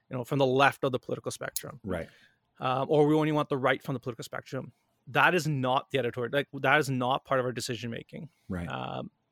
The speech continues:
Speaker 1: we have an open invitation, uh, for folks, um, across the Sikh world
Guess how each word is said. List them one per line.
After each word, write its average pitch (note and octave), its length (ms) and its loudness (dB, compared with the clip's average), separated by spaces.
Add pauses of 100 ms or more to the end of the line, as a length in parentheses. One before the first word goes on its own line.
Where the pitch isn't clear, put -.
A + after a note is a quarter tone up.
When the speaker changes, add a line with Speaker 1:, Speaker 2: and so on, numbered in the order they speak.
(600)
Speaker 1:
we C3+ 140 2
have D3+ 120 6
an D3+ 100 -2
open D3+ 280 0
invitation, C#3 760 -6 (920)
uh, B2 240 -4
for - 180 -12
folks, - 720 0 (240)
um, B2+ 400 -8 (500)
across C#3 420 0
the D#3+ 80 -6
Sikh - 260 -2
world C3 420 -2